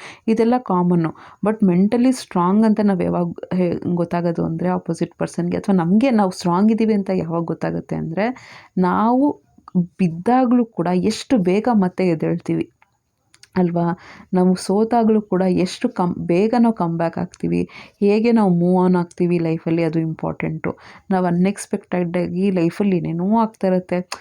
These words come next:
ನಮಗೆ ಅನಿಸುತ್ತೆ, "ಎಷ್ಟು ಚೆನ್ನಾಗಿತ್ತು, ನನಗೆ ರೀಸೆಂಟಾಗಿಯೇ ಏನೋ ಒಂದು ಎಕ್ಸ್ಪೀರಿಯನ್ಸ್ ಆಗ್ತಾಯಿತ್ತು,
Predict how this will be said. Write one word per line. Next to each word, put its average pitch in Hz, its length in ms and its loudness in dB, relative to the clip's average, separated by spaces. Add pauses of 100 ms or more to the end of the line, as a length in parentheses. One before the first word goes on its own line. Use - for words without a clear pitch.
(240)
ನಮಗೆ 220 300 2
ಅನಿಸುತ್ತೆ, 233 380 0
"ಎಷ್ಟು 254 380 -2
ಚೆನ್ನಾಗಿತ್ತು, 233 720 2
ನನಗೆ 185 340 4
ರೀಸೆಂಟಾಗಿಯೇ 196 720 0
ಏನೋ 190 460 2
ಒಂದು 208 160 4
ಎಕ್ಸ್ಪೀರಿಯನ್ಸ್ 190 540 -2
ಆಗ್ತಾಯಿತ್ತು, 180 680 -4